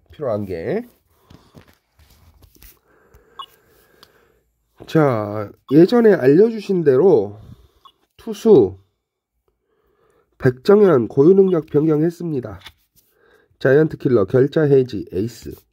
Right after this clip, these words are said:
근데 뭐부터 올려야 할지 모르겠습니다, 사실. 셋 다 좋아서. 그 다음에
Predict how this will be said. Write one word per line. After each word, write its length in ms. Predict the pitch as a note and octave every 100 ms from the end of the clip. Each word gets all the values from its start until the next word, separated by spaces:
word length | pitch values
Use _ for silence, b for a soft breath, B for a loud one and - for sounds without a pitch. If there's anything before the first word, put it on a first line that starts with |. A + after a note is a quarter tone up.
| _ _
근데 220 | - C#3+
뭐부터 420 | A#2+ A#2 D#3+ E3+ C#3+
올려야 320 | G2+ A2 C3+
할지 220 | B2+ G#2+
모르겠습니다, 680 | F#2 G2+ A2+ F#2+ E2+ D#2 -
사실. 340 | - - - _ _ _ _ _ _ _ _ _ _ _ _ _ _ _ _
셋 220 | - D#3+
다 80 | D3
좋아서. 400 | A2+ - - - _ _ _ _ _ _ _ _ _ _ _ _ _ _ _ - - _ _ _ _ _ _ b b -
그 100 | C3+
다음에 640 | C3 B2 A2+ G#2 D#3 B3